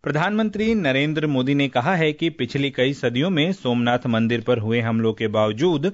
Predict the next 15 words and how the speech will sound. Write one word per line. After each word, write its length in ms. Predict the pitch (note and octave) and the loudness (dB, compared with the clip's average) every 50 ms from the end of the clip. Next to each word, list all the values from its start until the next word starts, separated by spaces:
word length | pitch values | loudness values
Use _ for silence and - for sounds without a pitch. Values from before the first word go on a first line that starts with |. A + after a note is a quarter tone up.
| - - - - - | -6 -12 -14 -6 0
मंदिर 400 | A#2+ A#2+ A#2+ A#2 A2+ B2+ C3+ C3 | 0 2 2 2 0 0 0 0
भारतीय 440 | B2+ A2 G#2+ A2+ A2 G#2 - B2+ B2+ | -2 -2 -2 -2 -2 0 0 -2 -2
सभ्यता 440 | A#2 - A#2+ A2 A2 A2 G#2+ A#2 A#2 | -2 0 0 0 0 2 0 0 0
की 160 | G#2+ - C3 - - - | 0 -2 -6 -6 -4 -2
आत्मा 360 | A2 G#2+ G#2 - A#2+ A#2 A#2+ | -2 -2 -2 -2 -2 -2 -2
के 180 | A2 B2 B2 A#2+ | -2 -2 -2 -2
जीवंत 440 | A2 G2+ G#2+ A2+ A2+ A#2 B2 B2 - | -2 -2 0 0 2 2 0 -2 -2
उदाहरण 540 | - - B2 G#2 G2 G2+ G#2 G#2+ A#2 A#2 A2+ | -4 -6 -4 -2 0 0 0 0 0 -2 -2
के 160 | A2 A#2+ A2+ | -2 -2 -2
रूप 220 | A2+ A2 G#2 - | -2 -2 -4 -2
में 100 | A#2+ A#2 | -4 -4
शान 360 | G#2+ - - A2+ G#2+ G#2+ A2 A2 | -4 -4 -4 -4 -2 -2 -2 -4
से 200 | - B2 A2+ G#2 | -4 -4 -4 -4
खड़ा 280 | - - G#2+ A#2 C3+ | -4 -4 -2 0 0
है। 140 | C#3 E3 | 0 0